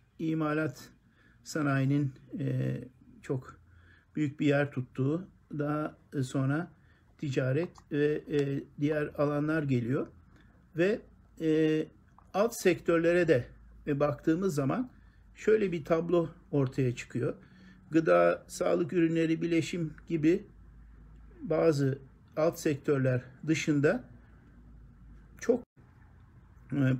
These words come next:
bu etkilerinde daha fazla olacak. Turizmi zaten söylemeye gerek yok. Fakat bunun dışında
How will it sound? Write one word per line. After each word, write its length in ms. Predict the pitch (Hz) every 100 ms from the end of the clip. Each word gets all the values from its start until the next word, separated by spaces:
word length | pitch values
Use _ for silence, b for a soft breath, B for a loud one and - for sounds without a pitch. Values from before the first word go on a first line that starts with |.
| -
bu 320 | 160 190 240 B B B B B
etkilerinde 880 | 165 160 - _ - 139 139 135 127 - - - - -
daha 200 | 139 180
fazla 380 | 196 170 156 180
olacak. 540 | 160 151 170 175 - b b b b b -
Turizmi 480 | 165 151 139 156 151
zaten 500 | 151 147 151 147 - - -
söylemeye 580 | - 156 147 151 147
gerek 380 | 139 135 131 127
yok. 300 | 151 170 - - b b b b
Fakat 380 | 190 180 196 -
bunun 320 | 175 247 254
dışında 560 | 247 - 180 170 190 330